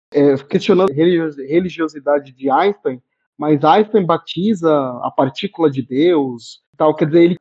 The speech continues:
ele é um dos maiores mentes, maiores cientistas da nossa espécie, do ser humano, e é um cara que tem fé, que tinha fé em alguma coisa, ele acreditava em algo. E isso é muito legal, esse conflito que ela tem, e de repente ela,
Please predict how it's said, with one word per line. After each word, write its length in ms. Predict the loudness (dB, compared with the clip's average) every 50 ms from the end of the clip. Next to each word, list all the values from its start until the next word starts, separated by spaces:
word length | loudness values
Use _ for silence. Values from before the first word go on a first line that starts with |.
| _
ele 180 | -2 2 2 4
é 80 | 4
um 140 | 4 2 0
dos 220 | -2 -6 -6 -6 -4
maiores 280 | 0 0 2 0 0 -2
mentes, 380 | -2 -2 -2 0 -2 -2 -6 -6
maiores 240 | -4 -4 -4 -4 -4
cientistas 420 | -6 -8 -8 -8 -10 -14 -16 -12
da 100 | -6 -4
nossa 180 | -4 -4 -4 -6
espécie, 640 | -12 -8 _ 0 2 2 2 0 -2 -2 -4 -4 -4 _ _ _
do 100 | -18 -10
ser 160 | -2 0 2
humano, 560 | 2 2 4 2 4 4 4 4 2 0 0 -4 _ _ _ _ _ _ _ _ _ _ _ _ _ -14
e 480 | -12 -6 -4 -2 0 0 2 4 4 6
é 60 | 6
um 60 | 4
cara 260 | 4 2 2 2 2 0
que 160 | -2 -2 0
tem 140 | 0 0 2
fé, 300 | 2 2 4 4 4 2
que 120 | 0 -4
tinha 260 | -8 -2 -2 -2 -2 -2
fé 200 | -2 0 0 2
em 100 | 2 2
alguma 260 | 2 0 0 -2 -4
coisa, 240 | -4 -6 -8 -8 -8
ele 100 | -8 -10
acreditava 580 | -12 -12 -12 -14 -12 -10 -6 -4 -4 -4 -2 -4
em 40 |
algo. 400 | -4 -4 -4 -4 -6 -8 -14 _ _ -14
E 180 | -8 -4 -4
isso 180 | -4 -2 0 0
é 40 | 0
muito 200 | 0 0 2 2
legal, 240 | 2 4 4 4
esse 120 | 2 2 0
conflito 480 | 0 0 0 0 -2 -4 -4 -4 -2
que 60 | 0 0
ela 120 | 0 0
tem, 240 | 0 -2 -2 -4 -2
e 40 | 2
de 100 | 2 4
repente 420 | 4 2 2 -2 -4 -2 0 2
ela, 300 | 2 4 4 2 2 0